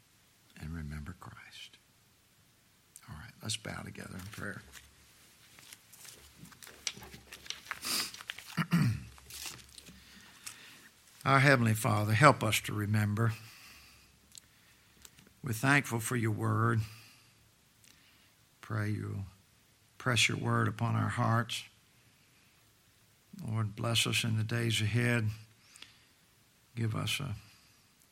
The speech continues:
ever-present desire to worship thee, to bow at thy feet, to rejoice in thy goodness and mercy to us. Lord, give this people wisdom. Give this people direction and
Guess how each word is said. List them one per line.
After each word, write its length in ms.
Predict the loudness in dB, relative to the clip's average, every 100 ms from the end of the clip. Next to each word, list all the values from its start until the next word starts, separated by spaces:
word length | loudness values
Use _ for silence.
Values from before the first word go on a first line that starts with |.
| _ _ _ _ _ _ -2
ever-present 640 | 0 0 0 2 2 2
desire 480 | 2 2 4 4 4
to 80 | 2
worship 480 | 0 -4 -6 -6
thee, 360 | -6 -4 -4 -8 -12
to 100 | -10
bow 240 | -6 -4 -4
at 100 | -4
thy 160 | -4
feet, 420 | -4 -4 -4 -4 -6 -16 _
to 100 | -6
rejoice 480 | -4 -2 0 2 2
in 100 | 2
thy 160 | 0 0
goodness 540 | 0 -2 0 -2 -2
and 140 | -4
mercy 340 | -4 -6 -8 -10
to 200 | -8 -8
us. 160 | -8 -10 -18 _ _ _ _ _ _ _ _ _ _ _ _ _ _ _ _ _ _ -8
Lord, 280 | -6 -4 -6 -12 _ _ -20 _ _ _ _ _ _ _ _ _ _ _ -8
give 220 | -2 -2 0
this 160 | -2
people 400 | 0 -2 0 -4 -4
wisdom. 600 | -2 0 0 0 0 0 -4 -16 -20 -20 _ -20 _ -20 _ _ _ _ _ -8
Give 160 | -6 -4
this 160 | -4
people 360 | -4 -6 -6 -6
direction 800 | -6 -4 -4 -4 -6 -2 -2 -4
and 120 | -8